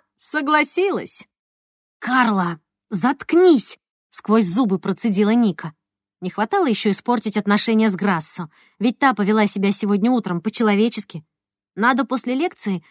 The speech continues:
подойти и сказать ей спасибо. Преподавательница недовольно поджала губы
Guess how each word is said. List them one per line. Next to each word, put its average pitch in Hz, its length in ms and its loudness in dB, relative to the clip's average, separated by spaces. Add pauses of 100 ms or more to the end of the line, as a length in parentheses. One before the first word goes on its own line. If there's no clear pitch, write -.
(280)
подойти 208 440 0
и 233 40 0
сказать 202 440 -4
ей 147 80 -8
спасибо. 156 640 -8 (800)
Преподавательница 220 880 0
недовольно 220 520 2
поджала 208 500 0
губы 208 480 -6